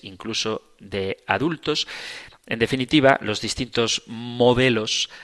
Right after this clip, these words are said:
de administración de este sacramento. La práctica actual, al menos aquí en España, es recibir el bautismo de niños, la Eucaristía de niños también poquito más maduritos,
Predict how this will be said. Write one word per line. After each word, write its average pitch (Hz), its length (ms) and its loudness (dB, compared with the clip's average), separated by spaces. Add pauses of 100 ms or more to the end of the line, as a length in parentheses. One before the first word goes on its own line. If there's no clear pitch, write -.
(220)
de 95 500 0
administración 107 920 0
de 101 140 -6
este 101 200 -8
sacramento. - 540 -6
La 107 140 8
práctica 127 480 4
actual, 123 540 4
al 110 100 -2
menos 107 320 -8
aquí 101 300 -8
en 110 60 -6
España, 190 500 0 (320)
es 123 380 2
recibir 110 580 -6
el - 480 0 (140)
bautismo 104 760 0 (140)
de 107 160 -2
niños, 185 520 -6 (320)
la 104 500 2 (180)
Eucaristía 117 920 2 (280)
de 92 560 -6
niños 127 380 -6
también 113 400 -4
poquito 104 380 -8
más 98 200 -8
maduritos, 170 600 0